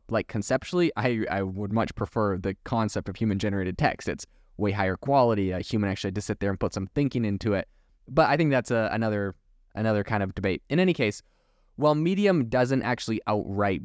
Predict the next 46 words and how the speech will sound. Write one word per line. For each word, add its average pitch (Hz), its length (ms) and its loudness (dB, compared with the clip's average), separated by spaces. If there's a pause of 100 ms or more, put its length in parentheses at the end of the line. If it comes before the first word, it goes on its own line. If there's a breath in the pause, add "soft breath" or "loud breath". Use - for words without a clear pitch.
(160)
ban 123 480 2
A 104 140 0
I 92 140 0
assisted 95 440 -4
writing, 95 300 2
I - 100 -2
think 135 160 2
it's - 320 0
safe - 360 0
to 117 100 0
say 107 240 0
the 104 80 2
platform 104 440 0
is 95 140 0
really 104 380 2
not, 101 340 2
you 101 100 -2
know, 90 200 0
extending 104 420 -2
a 95 80 -2
warm 101 300 0
welcome 104 340 0
to 131 160 0
it. 123 180 2
So 110 280 2 (260)
in 120 300 0
Lamb's 143 400 2
view, 101 400 2
text - 400 -4
produced 117 400 -2
solely 123 400 2
by 113 240 0
artificial 110 420 2
intelligence 127 640 0
is 113 260 0
a - 60 0
poor 113 300 0
fit - 200 -4
for - 80 -6
Medium. 98 360 -2
He 127 120 -2
said, 113 400 0
quote, 107 300 -2 (320)
"The 110 80 -2
very 135 340 2
best 120 400 0